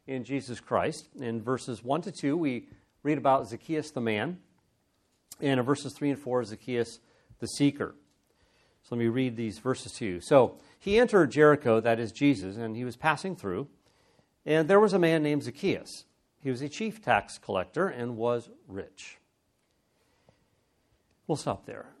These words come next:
So Luke continues to relate really a second story about when he was passing through Jericho. This incident about Zacchaeus very likely happened before the healing of the blind man that you read just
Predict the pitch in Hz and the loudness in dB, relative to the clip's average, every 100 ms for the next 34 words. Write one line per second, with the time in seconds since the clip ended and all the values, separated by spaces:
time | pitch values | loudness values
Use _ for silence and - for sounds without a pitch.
0 | - 196 180 214 277 277 - 214 190 196 | -6 -2 -2 2 0 0 -4 -4 0 0
1 | 196 190 180 165 160 147 143 185 165 131 | 0 0 4 4 4 2 4 2 0 -2
2 | 196 196 156 139 - 127 113 117 - - | 0 2 2 -2 0 2 2 0 -4 2
3 | 202 202 185 - - - - 143 160 131 | 2 2 -4 -4 -18 -14 -6 -2 0 0
4 | 104 104 104 - _ _ _ _ 123 139 | 0 -4 -10 -18 _ _ _ _ 2 4
5 | 143 143 135 123 - 131 113 113 - 107 | 4 4 -2 -4 0 0 0 -6 -10 -10
6 | 92 101 92 - 90 - _ _ _ _ | -2 0 0 -2 -10 -10 _ _ _ _
7 | _ _ _ _ - 123 156 - 202 208 | _ _ _ _ -12 0 0 2 0 4
8 | 208 165 147 127 139 139 110 - 180 127 | 4 4 2 6 6 6 2 -4 4 4
9 | 110 - - _ _ - 101 160 202 185 | 4 -4 -20 _ _ -18 -4 0 2 2
10 | 147 135 151 - 117 95 147 151 143 113 | 2 4 2 0 -6 -2 0 0 0 -4
11 | 104 95 - 175 190 143 160 170 165 131 | -4 -8 0 2 2 0 0 2 2 0
12 | 107 101 110 120 139 147 151 147 123 113 | -4 -4 -4 -4 -4 -6 -6 -8 -10 -10
13 | 117 127 104 123 123 | -8 -8 0 0 0